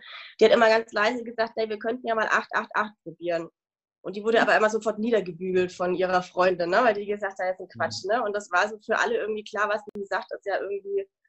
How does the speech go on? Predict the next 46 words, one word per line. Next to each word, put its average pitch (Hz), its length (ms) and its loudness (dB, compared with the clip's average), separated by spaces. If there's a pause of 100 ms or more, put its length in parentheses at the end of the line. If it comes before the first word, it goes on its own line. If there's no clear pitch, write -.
meistens 202 400 2
nicht 190 200 -6
richtig, 269 300 -4
das 208 140 -4
braucht 196 240 -2
man 185 100 -2
gar 175 120 0
nicht 175 140 -6
ausprobieren. 165 720 -4 (520)
So, 202 100 0
und 202 80 6
bevor 196 280 6
sie 220 120 0
sich 214 140 4
dann 214 140 6
komplett 208 340 4
in 240 100 0
die 233 120 0
Haare 226 260 6
gekriegt 233 420 -4
haben, 220 180 0
habe 202 140 0
ich 214 100 -6
dann 202 260 2
eben 202 200 -2
mal 190 180 0
gesagt, 196 360 -4
„Naja, 185 140 4 (420)
ihr 135 160 -4
habt 214 120 -6
ja 220 60 2
nichts 226 220 0
zu 220 100 -6
verlieren, 233 420 2
probiert's 208 320 -4
doch 214 120 -6
aus.“ 202 300 4
Und 190 80 -4
dann 185 140 -2
war 196 160 6
es 240 60 -4
tatsächlich 202 500 -6
die - 140 -10
acht - 200 -2
acht - 200 -6
acht. 254 240 -4